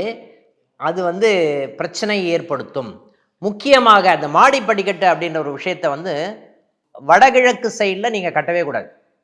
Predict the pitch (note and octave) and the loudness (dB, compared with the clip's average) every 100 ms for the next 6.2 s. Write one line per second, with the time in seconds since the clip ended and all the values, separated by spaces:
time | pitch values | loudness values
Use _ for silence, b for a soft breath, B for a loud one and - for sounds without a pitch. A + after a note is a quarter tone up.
0 | _ _ A#2 D3+ B3 C4 B3+ G#3+ A3+ G3+ | _ _ 0 4 6 4 2 0 -2 -2
1 | G#3 G3 F#3 D#3+ - G3+ F3+ D3+ G3 F#3+ | -2 -2 -2 -4 -4 -8 -8 -6 -6 -2
2 | A3 A#3 A#3+ A3+ G#3+ G3 F#3 - F3+ G3+ | 0 6 8 8 6 4 2 2 2 2
3 | G3+ F3 D#3 F3+ F3 D#3+ D3+ D#3 F3 F3 | 0 -2 -4 -2 -2 -4 -4 -4 -4 -4
4 | D3 B2 B2+ B2+ C3 - F#3 A3+ G#3+ G3+ | -6 -6 -10 -12 -4 0 2 2 0 -4
5 | F#3 E3+ E3+ D3+ C#3+ C#3 D3 D3 F3+ E3 | -4 -6 -6 -6 -8 -8 -10 -6 -6 -6
6 | C#3 | -8